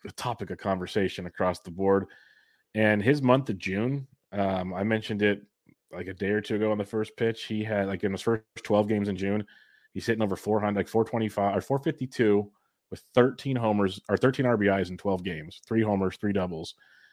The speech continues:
He is, I, I, I, I, it's hard for me to say he's back, but he's getting closer.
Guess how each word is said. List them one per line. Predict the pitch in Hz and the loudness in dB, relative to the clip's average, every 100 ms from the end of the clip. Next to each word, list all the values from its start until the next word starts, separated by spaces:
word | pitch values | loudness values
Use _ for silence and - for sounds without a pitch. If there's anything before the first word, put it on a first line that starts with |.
| _ | _
He | - 117 123 | 0 4 6
is, | 120 113 104 98 - _ _ _ _ _ _ _ - - - | 6 6 2 -4 -14 _ _ _ _ _ _ _ -20 -20 -6
I, | 110 117 | 2 4
I, | 107 | 6
I, | 117 113 110 110 101 101 | 6 4 8 6 6 2
I, | 104 - | 2 -4
it's | 107 - | -6 0
hard | 135 147 | 2 2
for | 160 | 2
me | |
to | 135 | 0
say | 131 | 0
he's | 107 98 - _ _ - | -2 -4 -6 _ _ -6
back, | - 156 196 - - - - _ - _ _ _ _ _ - | 0 2 0 -4 -20 -20 -20 _ -20 _ _ _ _ _ 6
but | 107 | 8
he's | 104 101 | 8 4
getting | 90 113 104 98 | 2 0 0 -8
closer. | - 107 170 - 139 135 | -2 0 0 -2 -6 -6